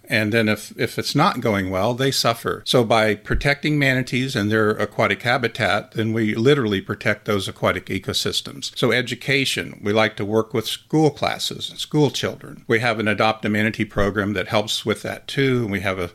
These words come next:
special actual rate for teachers because we want to provide them an educator's guide and other materials.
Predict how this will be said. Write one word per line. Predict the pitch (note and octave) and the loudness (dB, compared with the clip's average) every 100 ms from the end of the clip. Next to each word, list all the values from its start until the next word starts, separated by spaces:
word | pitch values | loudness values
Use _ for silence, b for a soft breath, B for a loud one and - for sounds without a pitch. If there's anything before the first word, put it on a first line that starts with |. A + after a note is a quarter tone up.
| - | -10
special | - A#2 - A2 F#2+ G2 - | -2 0 0 -2 -2 -4 -6
actual | G#2 F#2+ - G2 | -2 -2 -2 -6
rate | F#2 G#2+ A2+ | -2 0 0
for | - G#2 | -2 -4
teachers | - E3 D#3 F2 D#2+ | 0 -2 -2 -6 -6
because | G2 - G2+ | -8 -4 -4
we | G#2 | -2
want | G#2 G#2 | 0 -2
to | |
provide | G2 G#2 G2+ G#2 G2+ | -2 -2 0 0 0
them | G#2 G2 | -2 -2
an | F#2+ | 0
educator's | G#2 G#2 G#2 - F#2 F2 E2+ | 0 0 -2 -2 -2 -2 -6
guide | - F#2+ F2+ | -2 -2 -2
and | F#2+ G#2 | -2 -2
other | G#2+ | 0
materials. | G2+ G#2 - F#2+ A2 C#3 | -2 -4 -2 -4 -4 -8